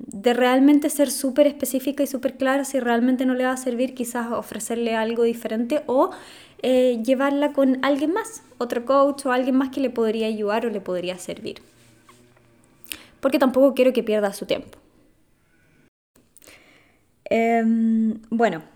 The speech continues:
de los que más tuve roi, retorno de, de, de, de, de la inversión,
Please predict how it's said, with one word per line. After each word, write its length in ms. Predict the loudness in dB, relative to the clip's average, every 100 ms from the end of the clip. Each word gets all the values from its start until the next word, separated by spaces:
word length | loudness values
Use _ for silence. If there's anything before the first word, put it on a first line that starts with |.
| _ -18
de 480 | -4 2 4 4 0
los 400 | -2 -2 -2 -6
que 280 | -4 0 2
más 440 | 2 0 0 -8 -4
tuve 340 | 0 2 2 2
roi, 500 | -2 -4 0 0 -2 -6 -12
retorno 560 | -6 -4 0 0 0
de, 320 | -2 0 0 -2
de, 240 | -2 -2
de, 180 | -2 -4
de, 220 | -2 -4
de 200 | -4 -4
la 100 | -4
inversión, 640 | -4 -6 -6 -4 -2 -2